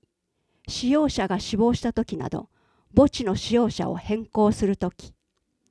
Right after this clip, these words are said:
三、墓地に納骨する時。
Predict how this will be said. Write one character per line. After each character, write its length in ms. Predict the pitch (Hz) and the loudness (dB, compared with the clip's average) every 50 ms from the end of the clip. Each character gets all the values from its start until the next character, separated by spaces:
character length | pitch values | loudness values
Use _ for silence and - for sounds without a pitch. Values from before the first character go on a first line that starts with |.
| _ _ _ _ _ _ _ _ _ _ _ _ _ _ _ | _ _ _ _ _ _ _ _ _ _ _ _ _ _ _
三、 380 | - - - - 254 240 220 - - - _ _ _ _ _ _ _ _ _ _ _ _ _ _ - - | -20 -14 -4 -2 0 0 0 -2 -4 -14 _ _ _ _ _ _ _ _ _ _ _ _ _ _ -2 2
墓 140 | 240 269 277 | 4 4 4
地 160 | - - 214 | 2 -4 -6
に 160 | 180 175 156 | -6 -6 -4
納 260 | 143 180 196 208 233 - | 0 4 4 6 4 4
骨 140 | - 220 - | 2 -2 -2
す 220 | - - - - 208 | -2 -8 -6 -4 -4
る 100 | 202 196 | -2 -2
時。 440 | - 202 190 - - - - - | -2 -4 -4 -4 -6 -14 -14 -14